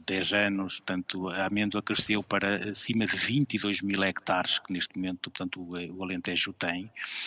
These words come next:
Trás-os-Montes também cresceu cerca de dez mil hectares a área. Eh, portanto, a área duplicou nos últimos dez anos, no caso da amêndoa. No caso da castanha,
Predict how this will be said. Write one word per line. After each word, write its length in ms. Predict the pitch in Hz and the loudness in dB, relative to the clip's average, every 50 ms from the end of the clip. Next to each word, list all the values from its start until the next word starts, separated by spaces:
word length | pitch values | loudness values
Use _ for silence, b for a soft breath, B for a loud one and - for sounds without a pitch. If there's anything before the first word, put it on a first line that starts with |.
| B B | B B
Trás-os-Montes 460 | - 120 120 107 - 104 107 101 - | 2 2 2 4 2 0 0 0 0
também 200 | - 92 - 101 | -2 -2 -4 -4
cresceu 300 | 92 - - - - 95 | -4 -2 -4 -4 -2 -2
cerca 320 | 92 - 92 90 - - 92 | -4 -2 -4 -4 -4 -4 -6
de 80 | - | -4
dez 220 | - 98 98 90 87 | -2 0 0 0 0
mil 280 | 87 92 92 92 90 | 0 -2 -2 -2 -2
hectares 440 | 90 85 - - 104 98 92 87 92 | -4 -6 -2 2 2 2 2 2 0
a 80 | 92 87 | 0 0
área. 420 | 85 85 92 107 107 107 95 90 B B B B B B B - | 0 -2 -2 -4 -4 -6 -6 -6 B B B B B B B -6
Eh, 80 | - 90 | -6 -4
portanto, 320 | 85 - - 110 101 - | -4 -2 -2 -2 2 4
a 60 | 107 | 4
área 200 | 107 113 113 113 | 6 6 6 4
duplicou 640 | 110 - 113 120 113 - 110 110 - - - 113 117 107 | 4 2 0 -2 -2 -2 -4 -4 -4 -2 0 0 0 0
nos 220 | - 101 - - 101 | 0 -2 -2 -2 -4
últimos 380 | 92 - 101 95 95 92 87 | -2 -2 -2 -2 -2 -2 -2
dez 240 | - 95 92 85 - | -2 -2 -4 -2 -2
anos, 300 | 90 92 87 87 85 - | -2 -2 -2 -4 -4 -4
no 100 | 90 90 | -4 -2
caso 240 | - 90 87 - - | -2 -2 -2 -2 -2
da 140 | - 92 82 | -2 -2 -2
amêndoa. 420 | - 85 98 123 131 120 104 90 78 | -2 -2 0 0 0 0 -2 -4 -6
No 200 | 87 92 98 98 | -4 -4 -4 0
caso 280 | - 110 107 98 - 95 | 2 2 2 2 0 -4
da 180 | - 98 95 95 | -2 -2 -2 0
castanha, 680 | - 98 - - - 101 101 101 98 95 95 92 92 | 0 0 0 2 4 4 4 4 4 2 0 0 -2